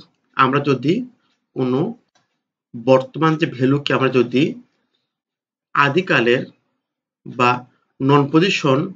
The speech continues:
পদ্ধতিতে যদি প্রকাশ করি, তাহলে এইরূপ একটি চিত্র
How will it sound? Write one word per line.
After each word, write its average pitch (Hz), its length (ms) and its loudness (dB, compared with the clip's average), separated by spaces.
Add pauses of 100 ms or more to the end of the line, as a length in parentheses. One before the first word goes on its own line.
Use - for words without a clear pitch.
পদ্ধতিতে 165 360 -2 (100)
যদি 139 180 -6
প্রকাশ 143 220 -2 (100)
করি, 131 160 0 (140)
তাহলে 139 340 0 (960)
এইরূপ 180 360 4
একটি - 260 -2 (600)
চিত্র 180 360 -4